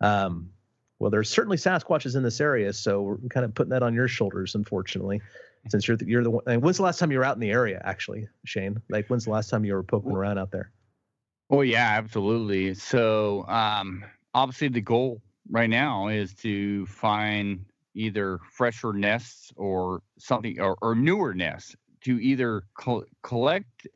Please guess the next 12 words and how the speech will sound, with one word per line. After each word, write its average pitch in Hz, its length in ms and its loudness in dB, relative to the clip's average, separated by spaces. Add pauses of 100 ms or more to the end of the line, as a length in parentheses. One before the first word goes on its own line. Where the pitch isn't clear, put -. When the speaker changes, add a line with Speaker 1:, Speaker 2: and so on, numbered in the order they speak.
Speaker 2:
uh, 92 560 -2 (400)
data, 117 440 0 (280)
uh, 98 300 -4 (320)
and 98 560 -2 (480)
samples 143 540 -2
from 107 200 -2
those 90 220 -4
nests, 104 280 -6 (260)
or 117 140 -6 (140)
to 120 220 0
just 131 480 -2
replicate 117 960 -2